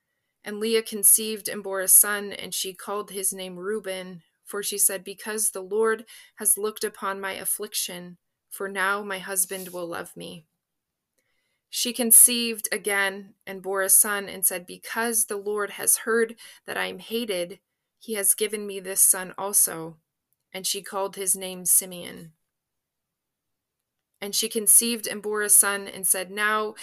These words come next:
this time my husband will be attached to me, because I have borne him three sons." Therefore his name was called Levi.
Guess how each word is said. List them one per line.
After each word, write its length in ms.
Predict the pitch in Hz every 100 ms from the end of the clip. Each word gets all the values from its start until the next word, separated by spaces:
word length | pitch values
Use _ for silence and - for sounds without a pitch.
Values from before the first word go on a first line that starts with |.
| - -
this 240 | 226 240 -
time 300 | 226 202 196
my 140 | 190
husband 580 | 190 214 208 214 208 202
will 140 | 190
be 180 | 185 180
attached 520 | 180 - 196 - -
to 80 | -
me, 360 | 185 175 170 160 _ _ _
because 380 | 196 196 202 - -
I 80 |
have 200 | 180 185
borne 360 | 185 208 208 202
him 260 | 196 185 180
three 320 | - 208 220
sons." 680 | 214 185 180 175 180 - -
Therefore 480 | 208 220 - 180 175
his 260 | 190 180
name 440 | 190 196 190 190 185
was 200 | 190 -
called 360 | - 175 170
Levi. 600 | 180 180 175 165 175 180